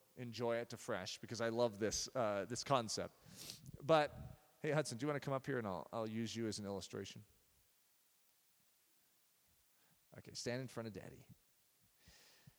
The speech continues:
Okay, you see this side of Hudson's body? See, this is Hudson's right arm. This is Hudson's right ear. I should have started there. Uh, right cheek,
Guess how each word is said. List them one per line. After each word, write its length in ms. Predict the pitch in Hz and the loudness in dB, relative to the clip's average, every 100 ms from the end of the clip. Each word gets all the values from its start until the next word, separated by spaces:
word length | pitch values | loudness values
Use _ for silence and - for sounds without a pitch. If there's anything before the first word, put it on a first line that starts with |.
| _ - | _ 0
Okay, 240 | 156 131 - - - - - | 4 2 0 -16 -20 -16 -2
you 80 | 147 | 2
see 240 | - 233 | 4 4
this 200 | 170 190 | 4 4
side 300 | - 180 185 | 8 8 8
of 80 | 147 | 6
Hudson's 360 | 170 - 151 | 2 2 0
body? 360 | 120 139 143 170 151 - - - | 4 4 4 -2 -8 -20 -20 -8
See, 160 | 131 | -4
this 240 | 131 214 196 | 0 0 2
is 160 | 147 | 4
Hudson's 420 | 160 160 147 120 | 4 4 0 -2
right 220 | 107 113 98 | 2 2 2
arm. 280 | 76 175 - - - - - - - - | 0 -4 -6 -14 -20 -20 -20 -20 -20 -18
This 380 | - 117 180 - | 2 6 8 6
is 160 | 170 - | 12 12
Hudson's 520 | 160 139 151 131 - | 12 10 0 -2 -4
right 300 | 117 117 156 | 0 4 6
ear. 260 | 135 123 165 - - | 6 4 0 -6 -12
I 40 | |
should 160 | - 107 | -6 -4
have 80 | - | 0
started 340 | 113 95 82 | 2 0 0
there. 200 | 71 - - - - - | -4 -6 -12 -20 -18 0
Uh, 140 | 120 85 | 2 4
right 220 | 110 147 | 2 2
cheek, 420 | - 135 160 - | 0 0 0 -2